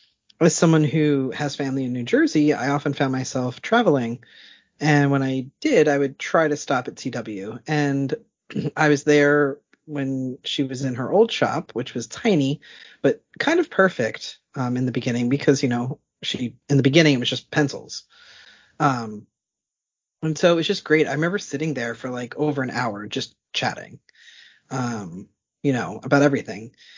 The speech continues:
And I don't know, it was kind of like a hub,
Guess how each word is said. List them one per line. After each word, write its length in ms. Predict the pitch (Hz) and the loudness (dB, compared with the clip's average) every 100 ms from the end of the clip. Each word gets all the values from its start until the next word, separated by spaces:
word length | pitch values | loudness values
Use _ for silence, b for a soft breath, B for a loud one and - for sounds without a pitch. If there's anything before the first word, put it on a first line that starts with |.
| b b _ - | b b _ 0
And 540 | 165 151 147 143 143 _ _ _ _ _ _ _ - | 2 2 0 -4 -8 _ _ _ _ _ _ _ -2
I 100 | 240 | 0
don't 100 | 302 | 0
know, 340 | 247 123 113 185 | 0 -4 -8 -8
it 80 | |
was 120 | 190 - | -6 -2
kind 160 | 262 | -2
of 60 | 269 | 0
like 120 | 269 | -2
a 40 | |
hub, 400 | 185 175 120 95 | -2 -2 -2 -6